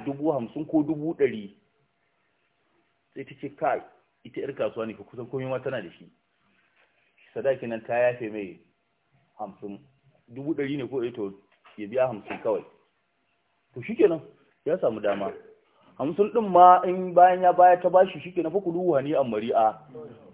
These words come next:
Allah ya ce in mata aka ba su sadaki suka ba ku kyauta ku kashe, shikenan me? Hani'an mari'a. Wala wada'atuhu ba'dahu, inda kuwa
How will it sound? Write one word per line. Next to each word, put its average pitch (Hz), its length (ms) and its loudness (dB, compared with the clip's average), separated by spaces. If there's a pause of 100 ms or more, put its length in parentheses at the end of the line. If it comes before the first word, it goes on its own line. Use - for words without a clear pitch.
(160)
Allah 151 280 8
ya 147 80 2
ce - 80 -8
in 139 200 -4
mata 156 260 0
aka 147 120 -4
ba 143 140 0
su 139 100 -10
sadaki 139 300 -4
suka 143 160 -10
ba 127 160 -2
ku - 100 -18
kyauta 117 300 -8
ku 107 80 -14
kashe, 120 260 -10 (140)
shikenan 117 320 -12
me? 120 180 -12 (1040)
Hani'an 113 360 -4
mari'a. 95 440 -6 (1600)
Wala 170 220 8
wada'atuhu 214 600 10
ba'dahu, 147 640 6
inda 254 480 6 (100)
kuwa 131 320 4